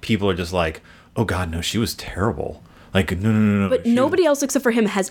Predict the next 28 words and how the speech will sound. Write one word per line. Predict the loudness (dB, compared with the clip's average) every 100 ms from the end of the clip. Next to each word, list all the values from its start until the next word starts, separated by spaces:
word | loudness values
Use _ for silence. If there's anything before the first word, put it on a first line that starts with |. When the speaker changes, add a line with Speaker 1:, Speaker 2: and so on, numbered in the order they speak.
| -2
Speaker 2:
anything | 2 4 4 4
Speaker 1:
Right. | 4
Speaker 2:
bad | 2 0
to | -4
say | -4 -2
about | 2
Speaker 1:
You | 4
don't | 2 2
Speaker 2:
her. |
Speaker 1:
get | 0 2
that. | 0 0 -6 -20 -20 _ _ -14 0
What's | 0 2
interesting | 2 2 2 2
is | 2
if | 2
you | 4
look | 4
at | 2
it, | -2 -4
if | 0
you | 2
go | 4 4
back | 2 2
and | 0 0 -2 -2
watch | 0 0 0
the | -2
movie | 0 2 4 4 4 0 -10 -14 -2
knowing | 4 6 6 6 4 4 0